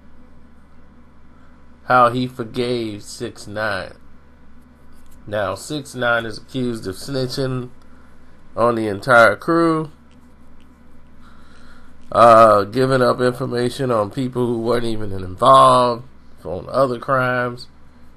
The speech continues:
that he can even think that he heard about, giving him what all he know, giving him the best that he got,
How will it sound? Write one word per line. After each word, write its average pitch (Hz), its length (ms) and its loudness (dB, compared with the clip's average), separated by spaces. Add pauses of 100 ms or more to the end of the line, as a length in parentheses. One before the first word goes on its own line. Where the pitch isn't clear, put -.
(340)
that 98 180 -6
he 123 140 -2
can 123 160 -6
even 104 240 -10
think 117 320 -6
that 110 160 -4
he 82 160 -12
heard 135 280 0
about, 127 460 0 (1200)
giving 196 260 0
him 190 140 2
what 170 140 4
all 160 240 4
he 127 100 -4
know, 98 320 -10 (600)
giving 160 360 0
him 151 200 -2
the 104 120 -6
best 135 440 2
that 151 120 -4
he 151 160 -2
got, 101 340 -4